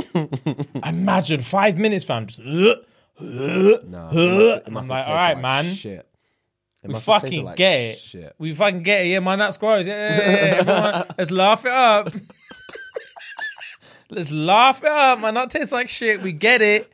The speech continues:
Speaker 1: Oh, that's hilarious.
Speaker 2: That's so embarrassing. I would have to walk out. I'm not
Speaker 1: Hundred,
Speaker 2: staying the whole five
Speaker 1: hundred
Speaker 2: minutes.
Speaker 1: percent, hundred percent.
Speaker 2: If she gags more than six times, I'm out. I'm walking the fuck out.
Speaker 1: Oh my God.
Speaker 2: Uh, had, actually, good question.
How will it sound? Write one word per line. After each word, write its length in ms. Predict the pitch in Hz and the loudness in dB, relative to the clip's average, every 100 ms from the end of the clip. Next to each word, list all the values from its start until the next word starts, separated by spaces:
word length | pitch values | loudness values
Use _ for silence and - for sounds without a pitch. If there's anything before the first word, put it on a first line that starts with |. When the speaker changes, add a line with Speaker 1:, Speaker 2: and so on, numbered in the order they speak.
| - | -6
Speaker 1:
Oh, 140 | 107 | -6
that's 120 | 98 | -6
hilarious. 320 | 95 85 80 | -12 -12 -10
Speaker 2:
That's 380 | 78 143 117 - - | -2 -2 -4 -14 -18
so 380 | - - 156 135 | -12 2 2 4
embarrassing. 580 | 113 107 104 98 95 92 | 0 -2 -2 -4 -10 -2
I 80 | 143 | 0
would 120 | 147 | 2
have 140 | 160 | -2
to 40 | 147 | -2
walk 180 | 113 107 | -8 -6
out. 100 | 92 | -4
I'm 80 | 156 | 0
not 100 | 226 | 0
Speaker 1:
Hundred, 100 | 165 | 0
Speaker 2:
staying 280 | 202 208 151 | 2 2 2
the 80 | |
whole 140 | 135 143 | 2 4
five 180 | 135 135 | 2 2
Speaker 1:
hundred 40 | 135 | -2
Speaker 2:
minutes. 120 | 95 | -6
Speaker 1:
percent, 200 | 123 - | -8 -12
hundred 140 | 139 165 | -16 -10
percent. 80 | |
Speaker 2:
If 60 | 151 | -8
she 80 | 196 | -4
gags 280 | 160 247 220 | 0 0 0
more 160 | 196 190 | -4 -4
than 100 | 151 | -6
six 320 | - 180 185 | -6 -6 -6
times, 300 | - 160 185 - | -4 -4 -4 -6
I'm 200 | 208 - _ - | -8 -8 _ 0
out. 300 | 185 113 - _ _ _ _ _ _ - | 2 2 -4 _ _ _ _ _ _ -2
I'm 120 | 160 | 2
walking 260 | 208 226 156 | 2 2 0
the 60 | |
fuck 220 | 131 156 139 | 0 2 2
out. 260 | 101 - - - - - - _ _ | 2 0 -10 -18 -18 -20 -20 _ _
Speaker 1:
Oh 120 | 220 202 | -8 -6
my 220 | 95 80 | -6 -10
God. 380 | 78 90 85 80 | -12 -12 -10 -4
Speaker 2:
Uh, 580 | 135 143 131 113 104 98 | 2 4 6 6 4 0
had, 260 | - 226 | 0 -2
actually, 380 | - 185 117 98 _ | -2 -6 -8 -10 _
good 120 | 151 | -10
question. 380 | 151 131 107 92 | -4 -4 -4 -8